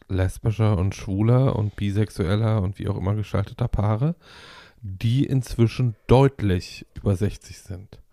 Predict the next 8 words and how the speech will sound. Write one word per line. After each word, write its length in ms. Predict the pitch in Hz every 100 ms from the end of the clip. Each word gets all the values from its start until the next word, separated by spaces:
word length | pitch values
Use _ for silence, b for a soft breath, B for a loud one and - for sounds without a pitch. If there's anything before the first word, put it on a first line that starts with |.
| B B B B B
und 220 | 101 95
deren 300 | 110 107 104
Geschichten 540 | 98 - 120 - - 127
wir 180 | 120
eigentlich 480 | - 98 101 104 -
nie 320 | 95 95 101
sehen. 480 | 101 92 90 90 87 - B B B B _
Ähm, 500 | 98 95 95 95 92